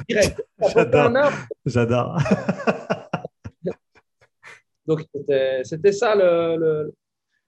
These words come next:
Speaker 1: le, le, le, le, le, le nerf de la guerre, selon moi, c'était cette difficulté à, à transmettre aux gens que le CrossFit,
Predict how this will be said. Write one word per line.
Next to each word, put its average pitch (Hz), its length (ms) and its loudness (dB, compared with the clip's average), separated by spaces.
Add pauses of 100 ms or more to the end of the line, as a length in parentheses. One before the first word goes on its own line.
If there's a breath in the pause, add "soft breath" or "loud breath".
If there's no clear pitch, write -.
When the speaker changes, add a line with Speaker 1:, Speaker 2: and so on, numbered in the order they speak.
(300)
Speaker 1:
le, 151 240 -4
le, 160 200 -2
le, 143 180 0
le, 139 220 -2
le, 135 440 -8 (1080)
le 139 140 -4
nerf 170 280 0
de 160 100 -4
la 143 140 -2
guerre, 156 280 -2 (120)
selon 143 280 -6
moi, 147 220 -6
c'était 139 240 -12
cette 135 260 -14
difficulté 147 800 -10
à, 127 240 -6 (800)
à 120 140 -12
transmettre 147 560 -8
aux 143 60 -4
gens 151 260 -6
que 147 100 -4
le 127 360 -4
CrossFit, 156 480 -10